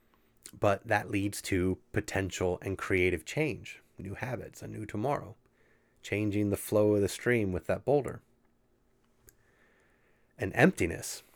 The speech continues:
spaciousness, right? This lack of an intrinsic existence makes it possible for us to connect to other people because we're not all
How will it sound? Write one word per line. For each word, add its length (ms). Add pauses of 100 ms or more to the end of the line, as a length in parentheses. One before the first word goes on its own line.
(300)
spaciousness, 920 (420)
right? 260 (160)
This 160
lack 400
of 360 (800)
an 160
intrinsic 640
existence 640 (840)
makes 500
it 180
possible 640
for 240
us 340 (540)
to 120
connect 500 (160)
to 100
other 200
people 360 (220)
because 260
we're 120
not 200
all 280